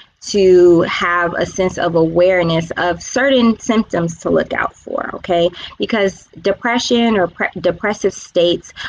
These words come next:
are more than just sadness. You know, when you really start having poverty of thought, you're, you're questioning your wealth, you're quest-, uh, your, uh, your worthiness, excuse me, <laughs> you're questioning your value,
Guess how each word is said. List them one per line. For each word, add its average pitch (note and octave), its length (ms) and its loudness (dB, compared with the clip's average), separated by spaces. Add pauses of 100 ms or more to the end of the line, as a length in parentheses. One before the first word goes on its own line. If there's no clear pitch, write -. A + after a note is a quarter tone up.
are F#3+ 120 0
more G3 380 4
than F3 240 0
just E3 360 -4
sadness. - 680 -8
You F3 120 -2
know, D#3+ 220 0
when D#3 220 -4
you E3 280 0 (380)
really C4+ 340 4
start G#3+ 520 -2
having F#3+ 460 -2
poverty F3 600 0
of D#3 80 -4
thought, - 400 -6
you're, D#3+ 360 0
you're D#3+ 200 0
questioning G#3+ 680 0
your F3 140 2
wealth, D#3+ 380 -2
you're - 120 -4
quest-, - 400 -6
uh, E3+ 60 0
your, E3+ 260 2 (100)
uh, D#3+ 380 0
your D3 240 0
worthiness, C#3+ 760 -2
excuse - 320 -4
me, D3+ 160 -2
<laughs> G3+ 40 0
you're F3+ 160 2
questioning G3+ 680 0
your F3 160 0
value, D#3+ 600 -2